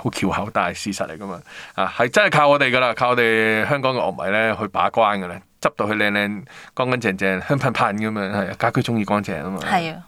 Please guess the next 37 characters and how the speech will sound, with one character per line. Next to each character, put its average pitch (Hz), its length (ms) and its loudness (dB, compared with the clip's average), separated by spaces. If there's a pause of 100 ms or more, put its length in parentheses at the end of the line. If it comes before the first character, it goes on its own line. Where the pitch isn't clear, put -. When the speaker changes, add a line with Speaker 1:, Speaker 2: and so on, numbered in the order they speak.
(120)
Speaker 1:
係 62 160 -6
啊， 65 140 -6 (560)
有 98 80 -4
時 85 120 -10
睇 98 160 -4
佢 104 140 0
M 113 180 0
V 110 120 2
都 107 100 -2
知。 - 180 -2
Speaker 2:
係 - 380 2 (160)
啊， 202 80 2 (240)
佢 196 260 0
好 190 120 -2
姿 220 180 -6
整 175 260 -6
㗎 190 100 -6
嘛。 196 100 -6
Speaker 1:
好 135 100 2
姿 156 300 2
整。 139 240 0 (100)
Speaker 2:
因 135 60 2
為 262 160 4
有 196 100 -2
啲 226 180 0
歌 233 140 4
迷 185 140 -2
又 151 100 -4
話 156 220 -4
佢 175 180 -6
成 - 220 -8
日 - 20 -10
都 202 100 -4
好 190 120 0
香 208 180 -2
噴 185 160 -4
噴 190 80 -4